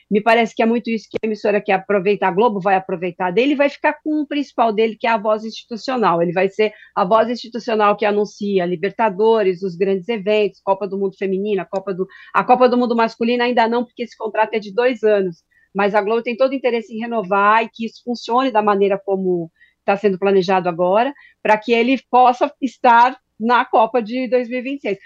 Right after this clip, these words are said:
Por enquanto, ele tem uma garantia e, pelo menos, o convite pra estar na abertura da Olimpíada de Paris.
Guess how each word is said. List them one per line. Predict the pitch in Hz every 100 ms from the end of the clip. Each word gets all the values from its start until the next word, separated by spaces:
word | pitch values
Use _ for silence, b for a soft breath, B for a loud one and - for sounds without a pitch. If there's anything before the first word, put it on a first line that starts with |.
| B -
Por | 233
enquanto, | 247 262
ele | 277
tem | 262 269
uma | 285 277
garantia | 254 240 208 233 269 302 233
e, | 220 214
pelo | 214
menos, | 202 220 240 214
o |
convite | 233 233 196 190 233 -
pra | 240
estar | 240 - 220
na | 226
abertura | 214 214 - 220 226
da | 202
Olimpíada | 247 262 262 233 220 226 226 220
de | -
Paris. | 254 233 165 160